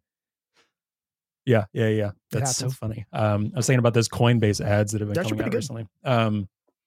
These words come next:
Speaker 1: yeah, they actually are. Um, but, you know, being so immersed in crypto land, Bitcoin land, all of the landscape of that,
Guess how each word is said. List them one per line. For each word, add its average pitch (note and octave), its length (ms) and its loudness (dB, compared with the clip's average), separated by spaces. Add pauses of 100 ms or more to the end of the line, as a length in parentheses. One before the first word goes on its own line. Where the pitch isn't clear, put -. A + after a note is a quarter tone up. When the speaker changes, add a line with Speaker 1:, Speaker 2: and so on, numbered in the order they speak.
(460)
Speaker 1:
yeah, C#3 220 6
they A2 140 4
actually A2 240 -2
are. G#2 200 -4 (560)
Um, A2+ 460 2 (180)
but, F3 300 4 (160)
you E3 140 2
know, C3+ 100 6
being D3 240 2
so D3 240 2
immersed B2 600 2
in G#2+ 580 2 (640)
crypto A#2 400 0
land, G#2+ 420 2
Bitcoin G#2+ 520 -2
land, G2+ 640 0
all C3 240 4
of A2 80 0
the A2+ 60 2
landscape G#2 440 0
of F#2+ 120 -8
that, F#2+ 280 -4